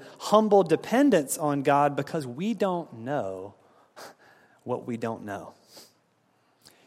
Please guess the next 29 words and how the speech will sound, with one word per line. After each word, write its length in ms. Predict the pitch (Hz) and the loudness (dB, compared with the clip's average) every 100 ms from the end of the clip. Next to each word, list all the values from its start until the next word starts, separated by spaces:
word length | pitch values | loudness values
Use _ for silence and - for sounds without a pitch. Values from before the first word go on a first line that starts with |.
| - | -6
Uh, 80 | 131 | -4
in 160 | 143 135 | -2 4
light 200 | 170 175 | 6 6
of 100 | - | 2
who 180 | 202 | -2
we 200 | 185 170 | 2 4
are, 340 | 135 151 190 - - - _ _ _ _ _ _ _ _ | 6 6 2 -4 -18 -20 _ _ _ _ _ _ _ _
that 100 | 147 | 0
is, 120 | 156 147 | 2 4
in 100 | 143 | 6
light 200 | 185 208 | 6 6
of 80 | |
the 80 | 165 | 4
fact 320 | 151 160 147 | 2 2 2
that 120 | 143 139 | -2 -2
you 180 | 170 | 2
are 280 | 147 131 127 - - - | 4 6 4 -6 -20 -8
a 140 | 127 | -6
creature, 640 | 120 - 196 - 117 90 - - _ _ | -6 -4 -4 -4 -8 -8 -12 -20 _ _
that 120 | 127 151 | -6 -2
you 200 | 185 170 | 2 4
are 240 | 123 113 - - | 4 0 -8 -18
finite, 800 | - - 196 208 156 117 107 - | -12 2 2 4 2 0 -2 -8
facing 680 | - - 170 214 220 220 202 | -16 -4 2 2 2 -2 0
uncertainty 800 | 156 147 143 - 175 165 143 147 | 0 -2 -2 -2 -4 -4 -4 -4
by 180 | 131 120 | -2 -2
depending 720 | 113 - 165 165 165 160 160 - - - | -4 -10 -10 -8 -6 -6 -8 -14 -16 -8
on 120 | 131 | -4
ourselves, 1000 | 123 - - 113 110 107 107 - - | -4 -4 -4 -2 -2 -6 -8 -14 -16